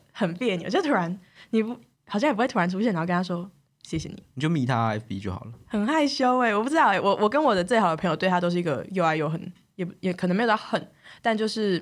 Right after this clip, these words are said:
Speaker 1: 不知道，不太知道怎么面对这个人，因为他就是有点，
Speaker 2: 嗯哼。
Speaker 1: 有点疯疯的。<laughs>
Speaker 2: 啊，反正你也不会见到他了。
Speaker 1: 对啦，也，搞不好会啊。
Speaker 2: 他还住在天母，
Speaker 1: 他，
Speaker 2: 是不是？
Speaker 1: 他住天母啊。
Speaker 2: 他还在继续教。
Speaker 1: 对啊，没有，他现在，哦，他超有事业头脑的。他之前
Speaker 2: 他是第二个徐威。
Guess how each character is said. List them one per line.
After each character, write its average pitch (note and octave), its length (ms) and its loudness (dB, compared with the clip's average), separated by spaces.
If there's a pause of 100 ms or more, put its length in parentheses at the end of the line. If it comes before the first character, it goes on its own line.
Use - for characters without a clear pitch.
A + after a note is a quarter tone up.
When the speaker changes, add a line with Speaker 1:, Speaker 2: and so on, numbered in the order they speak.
(240)
Speaker 1:
不 C4 100 -4
知 B3 40 4
道， G#3+ 220 4
不 G#3+ 80 -6
太 B3 140 2
知 A3+ 60 2
道 A3+ 80 4
怎 G#3 80 -4
么 D3 60 -4
面 F#3 140 -2
对 F#3 120 -2
这 F#3 100 -2
个 F3 60 0
人， - 180 -6 (240)
因 C4 60 -2
为 - 20 0
他 B3 120 2
就 B3+ 140 0
是 A#3 60 0
有 G3 80 2
点， F3+ 120 2
Speaker 2:
嗯 - 20 -8
哼。 - 60 -20
Speaker 1:
有 F#3 100 0
点 F#3+ 120 0
疯 E3+ 180 -2
疯 D#3 180 -4
的。 E3+ 100 -6 (420)
<laughs> - 480 -10
Speaker 2:
啊， E3+ 60 -2
反 C3+ 160 0
正 D#3+ 100 0
你 C3 60 2
也 B2 80 2
不 A2+ 100 -4
会 A#2 80 2
见 A#2+ 160 -2
到 G#2+ 120 0
他 G#2 100 -4
了。 F#2+ 200 -8 (280)
Speaker 1:
对 A#3 320 2
啦， F#3+ 260 2
也， - 260 -2 (180)
搞 E3 140 0
不 G#3 80 0
好 G#3 140 2
会 F3 140 2
啊。 D#3+ 80 0
Speaker 2:
他 E3+ 60 2
还 E3 80 2
住 F3 100 -2
在 A#2 100 2
天 A2+ 140 -2
母， G2+ 140 -2
Speaker 1:
他， A#3 140 2
Speaker 2:
是 - 20 4
不 C#4 60 4
是？ B2 280 -2
Speaker 1:
他 C4 100 -6
住 C4+ 140 -2
天 C#4 100 2
母 A3+ 60 2
啊。 - 20 2
Speaker 2:
他 F3 60 0
还 D#3+ 60 2
在 D3 60 -2
继 D3+ 100 -6
续 C#3+ 100 2
教。 A#2+ 240 2 (180)
Speaker 1:
对 E4+ 140 2
啊， C4+ 180 2
没 C#4+ 100 2
有， - 120 0
他 D#4+ 120 2
现 G#4 140 0
在， - 140 -4
哦， C4 80 2
他 D#4+ 120 4
超 D#4+ 140 2
有 G#3+ 100 6
事 A3+ 180 -2
业 G#3 120 4
头 F3+ 200 -4
脑 - 140 -8
的。 G#3 160 -6 (520)
他 C4 220 2
之 B3+ 240 -6
前 - 180 0
Speaker 2:
他 F3 80 2
是 C#3+ 120 0
第 C#3 140 2
二 B2+ 40 2
个 A2+ 80 2
徐 G#2 240 -4
威。 G#2 260 -2